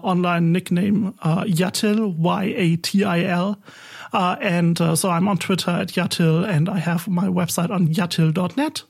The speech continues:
where you can, uh, find everything that I do, including, like, speaking things, and, you know, uh, and if you have questions, feel free to tweet at me. Uh, I'm always, I'm always having, like, my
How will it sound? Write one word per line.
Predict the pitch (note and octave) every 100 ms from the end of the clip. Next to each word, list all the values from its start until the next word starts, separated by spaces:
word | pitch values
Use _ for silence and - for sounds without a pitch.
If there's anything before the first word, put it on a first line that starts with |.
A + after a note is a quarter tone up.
| _
where | F#3
you | F3
can, | E3+ - E3+ E3+
uh, | G3 F#3 E3+ F3 - - -
find | - F#3+ G3
everything | F3 E3 E3 F3
that | D#3 E3
I | F3
do, | E3 G3 G3 F#3+
including, | G3 E3+ - D3+ F#3+
like, | F3 F#3 -
speaking | - F#3 E3+ E3+ D#3
things, | D3 F3+ F3+ D#3+ E3 E3
and, | A3+ D#3 E3 -
you | F#3
know, | F3+ A3+ - - - - -
uh, |
and | F3 F#3
if | E3+
you | F#3+
have | E3
questions, | - F3+ - F3 D#3+
feel | -
free | G3 G3
to | E3 F3 E3+ -
tweet | F#3 E3+
at | G3
me. | E3+ F#3 E3+ - -
Uh, |
I'm | D3+ F#3 F#3
always, | A#3 D#3 D#3+ -
I'm | G#3+
always | F#3 F3+
having, | - F#3 F#3
like, | F#3+ F#3 - -
my | F3+ G3